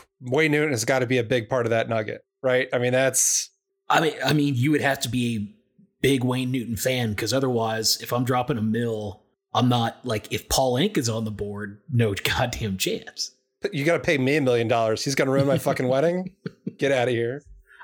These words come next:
Speaker 2: I'll, if, if it includes, I get to put Paul Anka in the metal coffin in the middle of the desert,
Speaker 1: <laughs> Yeah.
Speaker 2: then maybe we're talking.
Speaker 1: And now all of a sudden it is actually a legitimate bargain.
Speaker 2: <laughs> Steal at twice the price.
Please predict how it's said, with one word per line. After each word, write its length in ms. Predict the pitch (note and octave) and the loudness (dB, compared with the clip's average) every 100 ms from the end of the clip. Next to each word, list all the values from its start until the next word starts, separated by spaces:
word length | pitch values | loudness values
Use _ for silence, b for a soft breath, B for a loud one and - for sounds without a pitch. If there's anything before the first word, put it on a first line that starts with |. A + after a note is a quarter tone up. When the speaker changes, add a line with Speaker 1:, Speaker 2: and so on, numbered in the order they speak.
| - | 0
Speaker 2:
I'll, 220 | A2+ A#2+ - | 2 2 0
if, 200 | C3+ C3 - | 0 0 -2
if 180 | B2 | -2
it 80 | C3+ | 0
includes, 720 | A#2+ A#2+ - C3+ C3 B2 - - | 0 -2 0 0 0 0 -2 0
I 120 | G#2+ | -2
get 200 | A2+ B2 | 0 -2
to 80 | - | -4
put 200 | - B2+ | -4 -4
Paul 180 | - A#2 | -2 0
Anka 380 | C#3+ G3+ B2 B2 | 0 0 0 0
in 200 | C3 C3 | 0 -2
the 60 | |
metal 300 | A#2+ B2 A2+ | -2 -2 -4
coffin 380 | G#2+ A2 G2+ - | -4 -6 -6 -6
in 80 | C3 | -4
the 40 | A#2+ | -2
middle 180 | B2 A#2 | -2 -4
of 140 | A2 | -2
the 60 | D3 | 0
desert, 360 | A3 D3 G3+ - | 0 0 -4 -2
Speaker 1:
<laughs> 40 | |
Yeah. 80 | E3+ - | -2 2
Speaker 2:
then 500 | G#3+ C4+ A3 E3+ D#3 - | 4 4 4 2 0 -2
maybe 300 | C#3+ C3+ C3 | 0 2 2
we're 140 | B2 | 0
talking. 420 | A#2+ C4 - - - - _ _ | -2 -2 -2 -6 -18 -20 _ _
Speaker 1:
And 140 | E3 D#3 | 0 2
now 200 | G#3 C4 | 4 4
all 60 | E3+ | 4
of 60 | |
a 40 | D#3 | 2
sudden 300 | E3 C#3+ C3+ | 2 2 2
it 40 | |
is 100 | D3 | 4
actually 360 | C3+ D3 - C3+ | 4 4 2 2
a 80 | B2 | 2
legitimate 460 | B2 B2 A#2+ B2 | 2 2 2 2
bargain. 500 | A2+ E3 B2+ - A#2+ - | 2 2 2 -4 -10 -8
Speaker 2:
<laughs> 1500 | - - - - - - - - - _ - - - - - | -6 -6 -8 -10 -10 -8 -10 -12 -20 _ -6 -4 -4 -6 -8
Steal 640 | - - - - D#3 E3 D#3 | -2 0 0 2 2 2 0
at 80 | |
twice 280 | - D#3 C#3+ | 0 -2 -2
the 80 | C#3 | -4
price. 480 | D#3+ F3 G2 - | -4 -4 -4 -6